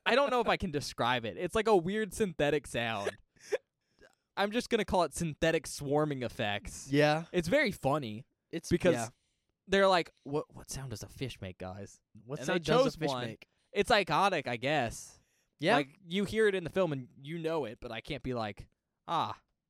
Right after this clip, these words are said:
Speaker 1: that sound."
Speaker 2: Mm-hmm.
Speaker 1: Um, I just wanted to mention it 'cause it's always funny to see fish make sounds. Like,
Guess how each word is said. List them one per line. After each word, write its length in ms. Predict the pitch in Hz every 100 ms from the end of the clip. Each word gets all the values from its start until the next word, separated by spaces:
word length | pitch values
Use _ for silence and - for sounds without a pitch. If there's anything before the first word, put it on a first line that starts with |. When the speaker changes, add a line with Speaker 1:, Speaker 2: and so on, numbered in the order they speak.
| _
Speaker 1:
that 220 | 160 165
sound." 400 | - 113 92 87 -
Speaker 2:
Mm-hmm. 320 | 175 165 160 156 _ _ 123
Speaker 1:
Um, 200 | 117 101
I 140 | 160
just 140 | 160
wanted 140 | 147 127
to 40 |
mention 240 | 104 104 95
it 80 | 92
'cause 240 | 101 - -
it's 140 | 220
always 200 | 240 180
funny 280 | - 117 110
to 60 | 107
see 160 | 110
fish 280 | - 101 -
make 160 | 98 -
sounds. 360 | 98 95 98
Like, 120 | 120